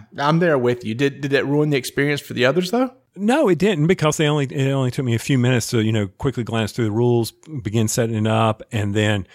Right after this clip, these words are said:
Speaker 2: there was some discussion. Some people remembered some rules wrong, but we got it all straight and we got it going, and the game was going very well. Um, we had some A P on, at times the game went, lasted. It was five people, and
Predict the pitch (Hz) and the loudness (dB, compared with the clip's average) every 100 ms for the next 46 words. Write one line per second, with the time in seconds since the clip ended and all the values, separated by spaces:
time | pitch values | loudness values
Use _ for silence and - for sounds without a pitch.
0 | - - - 107 - 107 92 - 127 120 | -20 -8 -6 -4 -4 -6 -8 2 4 4
1 | - 123 117 113 107 110 98 110 117 98 | 2 2 2 0 -2 -4 -2 -2 0 0
2 | 101 101 95 98 110 123 120 117 107 98 | 0 -2 -4 -2 2 2 2 0 -2 -4
3 | 95 123 113 104 - - - 143 117 98 | 0 2 2 2 0 -2 0 2 2 0
4 | 101 95 90 120 113 98 98 117 131 98 | 0 0 2 2 4 0 0 -2 -2 -4
5 | 104 92 90 101 92 90 107 107 95 - | -4 -2 -2 0 0 2 4 4 2 -4
6 | - - 180 190 196 208 185 147 123 - | -18 -6 -2 0 0 0 -2 -4 -6 -8
7 | - 131 117 - 120 117 113 - 98 98 | 0 0 2 -2 0 0 0 -2 -4 -4
8 | 101 104 95 _ - 120 120 113 110 - | -4 -4 -6 _ -4 0 2 2 -2 -4
9 | 101 110 107 101 101 120 117 98 95 - | -4 0 0 0 -4 -6 0 2 2 -2
10 | 98 131 123 - 131 117 - 117 - 85 | -2 0 0 2 2 0 0 0 2 -2
11 | 98 95 | 0 -2